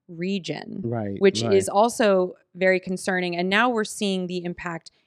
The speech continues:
Speaker 1: is gonna be spilling over into Pennsylvania.
Speaker 2: Mm-hmm.
Speaker 1: Um, it's already in, in Beaver. There's, there's some evidence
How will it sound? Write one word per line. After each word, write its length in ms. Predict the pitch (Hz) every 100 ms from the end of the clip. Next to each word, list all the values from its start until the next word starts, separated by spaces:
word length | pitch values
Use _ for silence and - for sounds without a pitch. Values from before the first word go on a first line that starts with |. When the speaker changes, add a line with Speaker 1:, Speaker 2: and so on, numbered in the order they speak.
| -
Speaker 1:
is 120 | 180
gonna 160 | 196 185
be 120 | 185
spilling 420 | - 190 185 170
over 160 | 170 165
into 240 | 165 -
Pennsylvania. 880 | - 156 - 143 185 208 202 196 190 -
Speaker 2:
Mm-hmm. 360 | 127 120 107
Speaker 1:
Um, 240 | 170 160 160
it's 160 | 165 -
already 400 | 170 165 165 156
in, 200 | 156 151
in 480 | - 160 147 147 139 _ _
Beaver. 640 | 208 208 202 196 190 185 -
There's, 280 | 160 156 -
there's 280 | 160 151 147
some 200 | - 156
evidence 500 | 156 160 165 156 -